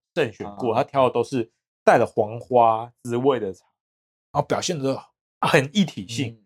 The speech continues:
Speaker 1: 真的觉得那个茶席就很有融入感。
Speaker 2: 嗯。
Speaker 1: 所以其实我觉得后来在做这种
Speaker 2: 我听了都生津了。
Speaker 1: 你，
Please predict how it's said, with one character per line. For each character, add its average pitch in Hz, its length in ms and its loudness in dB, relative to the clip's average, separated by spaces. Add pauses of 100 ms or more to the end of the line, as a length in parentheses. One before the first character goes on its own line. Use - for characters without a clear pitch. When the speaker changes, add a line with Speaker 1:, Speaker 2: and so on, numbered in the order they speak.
(140)
Speaker 1:
真 226 120 4
的 202 60 4
觉 135 140 2
得 120 60 4
那 151 100 2
个 135 60 -2
茶 104 180 -4
席 104 140 -10
就 113 280 2 (140)
很 139 180 4
有 139 120 4
融 120 340 0
入 170 180 -4
感。 92 160 -8
Speaker 2:
嗯。 - 100 -20 (200)
Speaker 1:
所 277 80 4
以 269 40 4
其 - 120 -2
实 202 60 6
我 160 120 4
觉 131 60 0
得 127 60 4
后 185 180 6
来 131 100 10
在 139 80 6
做 143 260 2
这 143 160 -8
种 123 100 -4
Speaker 2:
我 110 40 -6
听 147 160 -10
了 131 160 -6
都 123 160 -4
生 117 260 -10 (120)
津 113 100 -20 (100)
了。 95 140 -20 (800)
Speaker 1:
你， 226 80 8